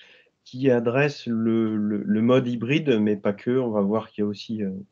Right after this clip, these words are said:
une nouvelle interface, euh, une partie budgétaire et puis, euh, un tas d'interfaces qui, euh, permettent de connecter le,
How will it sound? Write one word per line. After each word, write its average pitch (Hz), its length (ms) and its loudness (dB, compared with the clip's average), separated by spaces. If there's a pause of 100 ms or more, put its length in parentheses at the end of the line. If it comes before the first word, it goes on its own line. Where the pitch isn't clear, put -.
(580)
une 120 120 2
nouvelle 120 260 6
interface, 131 720 0 (200)
euh, 101 800 0 (260)
une 98 140 -2
partie - 380 -6
budgétaire 113 760 2
et 104 100 4
puis, 104 320 -2
euh, 92 260 2
un 98 140 0
tas 113 140 0
d'interfaces 110 600 -4
qui, 98 280 -2
euh, 90 40 -6 (480)
permettent 117 440 2
de 104 120 0
connecter 117 600 -2
le, 95 380 -2